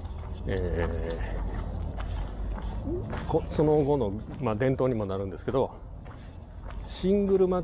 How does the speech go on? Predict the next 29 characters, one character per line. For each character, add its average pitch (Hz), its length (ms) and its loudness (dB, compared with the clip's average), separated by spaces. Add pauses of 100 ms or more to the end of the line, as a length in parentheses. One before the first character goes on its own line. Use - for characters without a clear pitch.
チ - 140 -2
が 95 120 0
そ - 200 0
れ 180 100 8
ぞ 131 140 4
れ 95 240 2 (1300)
別 135 300 2
の 165 140 6
地 143 240 0
域 113 160 -2
で 92 80 -4
行 92 240 -2
わ 90 140 -2
れ 80 100 -4
る 82 60 -4
っ - 20 -6 (220)
て - 80 -8
い - 20 -6
う - 60 -8
ね。 80 120 -6 (4000)
っ 147 160 -2
て 127 100 6
い 113 100 6
う、 107 160 4
な 101 120 2
ん 101 40 0
か 92 100 -2
も 78 120 -8
う 76 100 -10